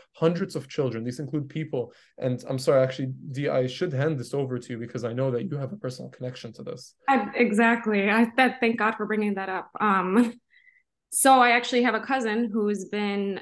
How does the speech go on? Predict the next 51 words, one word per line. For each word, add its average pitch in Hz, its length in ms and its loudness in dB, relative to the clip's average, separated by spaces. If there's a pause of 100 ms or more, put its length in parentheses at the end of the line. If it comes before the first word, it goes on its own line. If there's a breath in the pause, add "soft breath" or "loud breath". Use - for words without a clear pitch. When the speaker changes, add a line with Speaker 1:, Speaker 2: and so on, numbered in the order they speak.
(140)
Speaker 2:
kidnapped 240 440 2
by 175 180 -2
Israel. 165 540 -4
It's - 160 -8
been 220 200 6
an, 202 160 4
over 214 240 2
a 196 60 2
month 208 260 0
now, 311 240 -2 (160)
and 202 360 4
we 226 140 4
don't 294 180 2
know 285 260 0
about 202 400 -2 (140)
his 202 180 -4
welfare. 185 540 -2
We 190 140 4
haven't 202 320 2 (140)
heard 202 280 4
about 175 520 -2 (300 soft breath)
where 233 200 6
he 247 220 4
is. 214 440 0 (220)
Um, 185 640 0
you 247 180 8
know, 220 100 6
he, 226 340 4 (420 soft breath)
he's 233 200 2
been, 233 520 6
I 208 100 -2
don't 214 100 0
wanna 226 160 4
use 226 180 4
the 220 80 0
word 214 160 0
detained 214 500 -2
because 202 300 -4
a 185 60 -4
lot 185 140 -2
of 190 100 -6
people 208 240 -4
will 185 100 -2
hear 196 200 -2
detained 202 460 0
and 185 140 -4
think, 180 160 -8
"Oh, 285 100 4
he 262 140 4
was 226 160 4
arrested. 175 420 -4